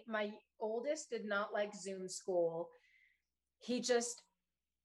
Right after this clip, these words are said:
I think he felt very self-conscious sitting in front of a computer, watching all his classmates. He, he really wants, he craves the social interaction of just being there in person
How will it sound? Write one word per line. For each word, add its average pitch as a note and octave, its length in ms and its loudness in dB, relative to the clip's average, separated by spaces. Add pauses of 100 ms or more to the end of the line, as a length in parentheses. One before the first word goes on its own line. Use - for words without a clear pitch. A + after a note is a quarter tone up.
(280)
I G3 40 -8
think D4+ 180 2
he F4+ 100 6
felt A3+ 300 4
very F#3+ 220 4
self-conscious F3 840 0
sitting F3 260 0
in E3+ 100 0
front F3 180 0
of E3 80 -2
a F3 60 2
computer, E3 920 4
watching E3 520 4
all D#3+ 120 -2
his E3 220 -6
classmates. D#3+ 880 0
He, A#3+ 280 0
he A3+ 180 6
really B3+ 360 8
wants, F#3 520 6
he A3 80 -6
craves G#3 480 2
the G3 100 0
social F3+ 400 -4
interaction E3+ 540 0
of D#3 100 -8
just E3 180 -12
being E3 160 -4
there E3 140 -2
in D#3+ 80 -4
person D#3+ 380 -4